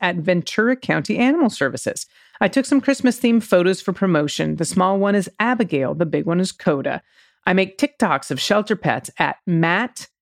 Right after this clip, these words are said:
nine seven five eight." So that's the TikTok, at Matt nine seven five eight. You can see all the animals at V C A S dot U S. And that is V C A S dot U S. That's the shelter. And this is a beautiful,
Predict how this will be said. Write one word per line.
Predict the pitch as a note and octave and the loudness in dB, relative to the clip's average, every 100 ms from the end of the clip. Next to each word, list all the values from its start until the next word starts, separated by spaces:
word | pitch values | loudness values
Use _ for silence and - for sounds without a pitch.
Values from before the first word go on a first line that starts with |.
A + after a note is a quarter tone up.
| _ | _
nine | E3+ E3 F3+ F#3+ | 0 2 0 -2
seven | - G3+ F#3+ F#3+ | 0 0 0 -2
five | - E3 D#3+ D3+ - | 0 0 0 -4 -8
eight." | A2+ - - - _ _ | -8 -8 -14 -16 _ _
So | - - - | -6 -4 -2
that's | - D#3 - | -2 -2 -4
the | D#3+ | -4
TikTok, | D#3 - - - - | -4 -6 -8 -12 -4
at | F3 E3 - _ _ _ - | -2 -2 -6 _ _ _ -2
Matt | E3+ G#3+ - _ _ - | 0 0 -2 _ _ -4
nine | F3 E3 | 0 0
seven | - D3+ D#3 | 0 -2 -2
five | - C#3 C#3+ - | -4 -4 -4 -8
eight. | - - _ _ _ | -20 -20 _ _ _
You | G3 | 0
can | F#3+ | 0
see | E3+ G#3+ | 0 0
all | G3 G3+ | 0 0
the | - | 0
animals | F#3 F3+ F3+ F3+ - | 0 2 0 -2 -2
at | D#3+ D3 | -2 -2
V | F3+ D#3+ F#3 | -4 -2 -2
C | - G#3+ | 0 0
A | A3 B3 | 2 4
S | C#4 A#3 | 2 0
dot | F3+ D#3+ D#3 F3+ _ | 0 2 2 0 _
U | E3 D#3+ F3+ E3+ | -6 0 2 2
S. | D#3+ - - - _ _ _ | -2 -6 -10 -14 _ _ _
And | E3 D#3+ | -2 0
that | D#3+ | 0
is | D#3+ D3+ | 0 -2
V | E3+ | -2
C | F3+ - G3+ | -2 0 0
A | G#3 | 0
S | G#3 F#3 E3 - - | 0 0 -2 -6 -6
dot | C3+ C3 C3+ | -2 -2 -2
U | D3 E3 | 0 0
S. | C#3+ - | 0 -6
That's | - B2+ - - | -6 -6 -6 -6
the | |
shelter. | D#3 - D#3+ D#3+ F3 | -4 0 -2 -2 -4
And | - E3 D#3 | -2 -2 -2
this | D3+ | -2
is | D#3+ D3 | -4 -2
a | |
beautiful, | D3+ D#3+ F3+ E3+ E3+ F#3+ G3 G3 F#3+ D#3+ F3+ D3 C3 B2 | -4 -4 -2 2 4 4 4 4 4 2 2 2 2 0